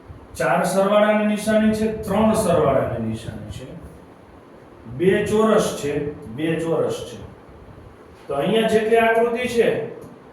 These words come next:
એટલી જ બંને ખૂણામાં સરખી આકૃતિ છે. એટલે કે આપણો ઓપ્શન નંબર સી જુદો એટલે પડે છે. અહીંયા ચાર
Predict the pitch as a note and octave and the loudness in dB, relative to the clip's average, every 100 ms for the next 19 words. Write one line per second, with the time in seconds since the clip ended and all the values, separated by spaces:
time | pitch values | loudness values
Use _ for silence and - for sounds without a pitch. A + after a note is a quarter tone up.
0 | - - - - - - - - - - | -20 -20 -20 -18 -16 -14 -16 -18 -18 -14
1 | - - - - - - - - - F3+ | -12 -12 -14 -12 -12 -12 -18 -18 -6 -2
2 | F#3 G#3 F3 D3 E3+ G#3 G3 G3 G3 G3 | 0 2 2 2 2 2 2 0 0 0
3 | A3 - G#3 G#3+ G#3 D#3+ - C3+ - C#3+ | 0 0 2 2 2 0 0 -2 -4 -6
4 | - F#3+ F#3+ D#3+ D#3+ D3+ D#3 F3+ F#3 F3+ | -6 -2 -2 -2 -4 -2 -2 -2 -2 -2
5 | F3+ G3 F#3 F#3+ F#3 - F#3+ F3+ F#3 G3+ | -4 -6 -6 -6 -6 -4 -4 -2 -2 2
6 | G#3+ A3 A3 - C#3+ C#3+ - E3+ - - | 4 4 2 0 -2 -4 -4 -6 -8 -14
7 | - - C3+ D#3 F#3+ F3 F3 G3+ G3+ | -20 -12 -6 -2 -2 -2 0 2 2